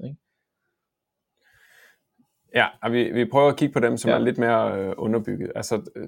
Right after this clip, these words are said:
Speaker 2: dem, som jeg i hvert fald meget møder, det er hårdt arbejde, fordi den er vigtig for de fleste trænere derude, at de har nogle spillere, som arbejder hårdt.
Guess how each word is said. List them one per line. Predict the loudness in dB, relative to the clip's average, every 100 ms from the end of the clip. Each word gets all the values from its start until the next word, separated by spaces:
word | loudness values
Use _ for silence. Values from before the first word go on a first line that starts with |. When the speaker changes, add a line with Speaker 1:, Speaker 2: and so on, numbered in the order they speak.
| 0
Speaker 2:
dem, | 0
som | 2 2
jeg |
i | 2
hvert | 2
fald | 0
meget | 0
møder, | 0 0
det | 0
er | 0
hårdt | 0 0 0
arbejde, | -4 0 0 -2 -8
fordi | -6 -2
den | 0 0
er |
vigtig | 0 0 -2 -8 -6
for | -6
de | -4
fleste | -2 -2 -2 -8
trænere | -4 -2 -2 -2
derude, | -2 0 0 0
at | -4 -6
de |
har | -4 -4
nogle | -4
spillere, | -6 -6
som | -4 -8
arbejder | -8 -10 -12 -8
hårdt. | -8